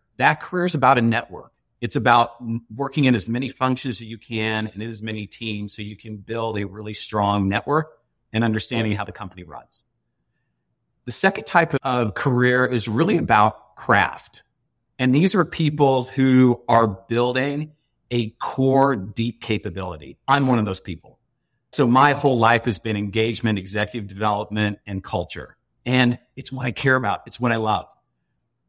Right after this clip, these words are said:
To build that career, you can't stay in a single company, right? You can't become an expert in a craft without seeing it from multiple different places and multiple different perspectives. So that career is very different,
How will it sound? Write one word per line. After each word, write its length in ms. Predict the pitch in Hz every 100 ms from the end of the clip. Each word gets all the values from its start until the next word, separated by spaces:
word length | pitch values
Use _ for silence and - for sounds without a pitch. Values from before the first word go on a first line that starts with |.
| -
To 80 | 139
build 260 | 117 165
that 240 | 143 165 -
career, 500 | 151 139 120 120 117
you 120 | 123
can't 340 | 120 - 156 147
stay 260 | - 135
in 80 | 139
a 40 | 135
single 300 | - 135 131
company, 520 | 139 151 123 - _ _ _ _ _ _ _ -
right? 200 | 123 135
You 240 | 127 156
can't 440 | - - 143 143 120
become 340 | 123 - 123
an 80 | 110
expert 520 | 117 - - 117 110 _ _ _ _ _ _
in 140 | 120
a 100 | 113
craft 580 | 101 - 127 117 113 104
without 360 | 110 110 110 -
seeing 320 | - 127 127
it 160 | 110 -
from 180 | 104
multiple 440 | 101 107 113 - 110
different 360 | 107 98 98
places 460 | _ 107 104 104 95
and 80 | 95
multiple 340 | 95 - 92 - -
different 260 | 98 98
perspectives. 540 | - - - 107 92 90
So 320 | 135 127 113 - _ _
that 160 | 143 151
career 220 | - 160
is 80 | 139
very 240 | 131 113
different, 380 | 95 131 95 71